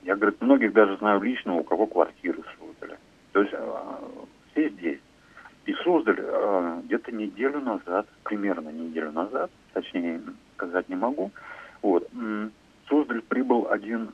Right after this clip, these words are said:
а, иностранец из очень дальнего зарубежья, из очень дальнего, вот. А, то есть, скажем так, это не бывшая республика соцлагеря, да? Вот. А, он приехал очень издалека. Он сначала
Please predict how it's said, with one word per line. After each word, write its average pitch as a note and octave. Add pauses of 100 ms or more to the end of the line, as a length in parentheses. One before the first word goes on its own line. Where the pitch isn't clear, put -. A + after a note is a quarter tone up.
(120)
а, G#2+
иностранец G2+ (400)
из A#2
очень F2+
дальнего D#2
зарубежья, D2+ (140)
из D3
очень F#2
дальнего, E2 (380)
вот. - (760)
А, G#2 (1120)
то -
есть, F#2
скажем G2+
так, -
это G#2
не G2
бывшая G#2+
республика F#2
соцлагеря, D#2
да? A2 (300)
Вот. F2 (480)
А, A2
он A#2+
приехал C#3
очень C#3
издалека. E2+
Он A#2
сначала D#2+